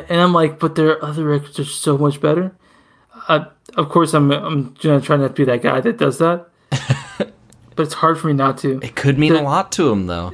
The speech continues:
Speaker 1: Yeah, it co-, it probably does. You know, well, who am I to say what means what to some people?
Speaker 2: <laughs> But back to Rancid. Rancid
Speaker 1: Back to
Speaker 2: were,
Speaker 1: Rancid. <laughs>
Speaker 2: uh, I was kind of, like, being a little bit more serious about, like, punk stuff, but I felt like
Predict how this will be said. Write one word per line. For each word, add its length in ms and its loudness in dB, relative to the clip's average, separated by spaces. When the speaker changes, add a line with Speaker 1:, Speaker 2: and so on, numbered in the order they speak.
Speaker 1:
Yeah, 280 0
it 80 -8
co-, 180 0
it 140 -8
probably 240 4
does. 360 2
You 120 0
know, 120 2
well, 160 4
who 60 4
am 100 2
I 80 4
to 60 4
say 180 2
what 140 -2
means 320 -6
what 200 2
to 180 0
some 180 -8
people? 460 -8
Speaker 2:
<laughs> 120 -12
But 140 2
back 240 0
to 120 0
Rancid. 600 -2
Rancid 400 0
Speaker 1:
Back 140 2
to 100 2
Speaker 2:
were, 100 0
Speaker 1:
Rancid. 640 0
<laughs> 440 -18
Speaker 2:
uh, 300 2
I 140 0
was 220 0
kind 200 -2
of, 140 -2
like, 240 0
being 200 0
a 40 -2
little 180 0
bit 140 -2
more 160 2
serious 520 2
about, 240 -2
like, 220 -8
punk 280 -4
stuff, 340 -2
but 80 -2
I 80 0
felt 200 0
like 200 -2